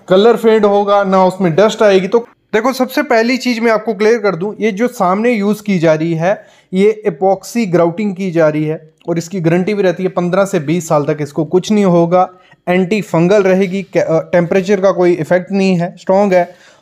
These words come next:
और hundred percent stain free ये कहा जाता है epoxy के लिए। इसका पहले process देख लो, इसको mix कैसे किया जाता है। एक गलती की जाती है, यहाँ पे आप देख रहे हो, अ, इसमें resin भी है और chemical रहता है, total इसको mix करके लगाया जाता है।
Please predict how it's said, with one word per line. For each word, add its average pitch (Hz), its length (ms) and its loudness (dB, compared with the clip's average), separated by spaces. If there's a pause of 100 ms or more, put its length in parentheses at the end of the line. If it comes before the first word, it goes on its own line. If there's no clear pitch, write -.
(100)
और 190 360 0
hundred 247 320 2
percent 214 380 -6
stain 190 340 -4
free 190 340 -6
ये 170 120 -2
कहा 143 260 -4
जाता 139 240 -2
है 147 120 -2
epoxy 135 300 -6
के 127 120 -8
लिए। 120 160 -14 (680)
इसका 202 200 -2
पहले 196 200 0
process 190 420 -2
देख 180 240 -2
लो, 202 100 -2
इसको 190 200 -6
mix 165 280 -4
कैसे 175 280 -2
किया 160 220 -4
जाता 147 200 -4
है। 220 60 0
एक 190 80 -6
गलती 180 340 2
की 214 180 -4
जाती 160 300 -2
है, - 260 -14 (100)
यहाँ 156 200 -2
पे 185 120 -2
आप 170 100 2
देख 160 240 -6
रहे 180 100 -2
हो, 226 160 -12 (280)
अ, 151 60 0
इसमें 175 300 -2
resin 165 400 0
भी 190 140 -2
है 165 280 -4 (260)
और 143 520 -2
chemical 190 320 0
रहता 151 280 0
है, 160 140 -2
total 165 380 -4
इसको 170 200 -4
mix 160 240 -4
करके 165 260 -2
लगाया 139 300 0
जाता 139 240 -4
है। 143 60 -8